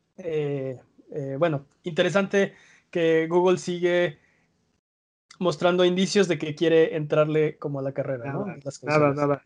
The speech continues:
Speaker 2: El diecinueve, o sea, ya la próxima semana ya vamos a estar discutiendo las noticias de qué trae Google en, entre manos con referencia a videojuegos.
Speaker 1: Otra, otra cosa que, que vamos a tener que seguirle el paso.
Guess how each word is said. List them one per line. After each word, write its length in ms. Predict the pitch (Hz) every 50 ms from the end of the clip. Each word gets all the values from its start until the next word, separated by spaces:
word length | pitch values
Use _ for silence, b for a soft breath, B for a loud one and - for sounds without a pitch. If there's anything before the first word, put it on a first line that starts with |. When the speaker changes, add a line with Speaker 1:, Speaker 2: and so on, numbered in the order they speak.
| _ _ -
Speaker 2:
El 240 | 160 156 151 151
diecinueve, 840 | 151 160 160 160 160 165 170 165 170 180 202 220 220 233 233 240 208 -
o 60 | 151
sea, 140 | 143 - 139
ya 220 | 131 131 170 180
la 140 | 202 202 190
próxima 240 | 196 180 - 190 170
semana 260 | 147 156 156 160 165 165
ya 100 | 160 160
vamos 160 | 160 156 143
a 60 | 143
estar 280 | 123 - - 143 147 151
discutiendo 420 | 147 143 - 139 - 147 143 151
las 140 | 143 127 123 127
noticias 600 | 120 117 - 160 160 165 - 180 180 180 180 170 -
de 340 | - 131 127 123 123 123 - _ _ _
qué 140 | - 151 147
trae 240 | 147 165 156 156
Google 340 | 143 147 147 151 156 147 143
en, 220 | 131 127 123 120 -
entre 340 | 135 139 143 139 135 139 139
manos 500 | 143 147 160 170 180 190 202 - - - _ _ _ _ _ _
con 140 | - 143 135
referencia 440 | 123 131 123 135 131 135 139 - 151
a 40 | 135
videojuegos. 600 | 127 120 117 117 - 123 107 95 92 _ - _ _ _ _
Speaker 1:
Otra, 300 | - 165 156 175 170 165 -
otra 240 | 175 156 170 165
cosa 260 | 156 160 147 165 160 156
que, 440 | - 156 147 143 143 139 139 139 -
que 80 | -
vamos 200 | 147 147 151 147
a 40 | 147
tener 180 | 143 139 139 139
que 140 | - 151 143
seguirle 340 | 147 147 139 143 143 139
el 80 | 139 143
paso. 340 | 147 175 180 - 233 233